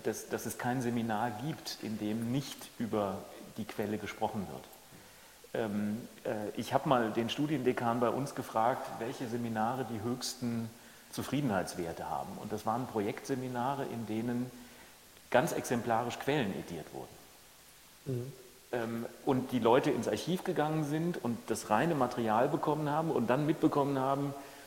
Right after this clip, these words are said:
Speaker 1: sozusagen, was das für ein Aufwand ist, aber was man da auch alles mitbekommen kann. Das ist ein riesiger Aufwand für die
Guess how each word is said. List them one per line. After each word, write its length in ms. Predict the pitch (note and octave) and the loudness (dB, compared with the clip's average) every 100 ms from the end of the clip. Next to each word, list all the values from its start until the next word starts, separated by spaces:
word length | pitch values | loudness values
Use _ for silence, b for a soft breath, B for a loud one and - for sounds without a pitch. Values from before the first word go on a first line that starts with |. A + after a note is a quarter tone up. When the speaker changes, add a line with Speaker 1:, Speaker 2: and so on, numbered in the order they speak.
| - | -4
Speaker 1:
sozusagen, 320 | A#2+ B2 A#2+ | 4 4 4
was 140 | C3+ | 2
das 120 | C#3 | 0
für 160 | - C#3+ | 4 4
ein 240 | A2+ A#2 A2 | 6 2 2
Aufwand 520 | A2+ C#3 - F3 E3 | 6 6 6 4 2
ist, 300 | - F3+ - - | 4 4 4 2
aber 180 | A#2+ G#2+ F#2+ | 2 2 2
was 180 | B2 D#3 | 2 4
man 160 | C3+ | 4
da 140 | C3 B2 | 6 4
auch 180 | - | 4
alles 220 | - B2 - | 2 0 0
mitbekommen 640 | D3+ - G2 F2+ D2+ D2 | -2 0 0 0 -2 -6
kann. 140 | - C2 - b b | -8 -8 -10 b b
Das 100 | G#2 | -2
ist 140 | B2+ | 0
ein 60 | B2 | 0
riesiger 420 | A2 C#3 C#3 A#2+ | 0 2 4 4
Aufwand 420 | - C3+ C#3+ B2 | 4 4 4 2
für 120 | A2+ A2+ | 0 -2
die 180 | A2 | 0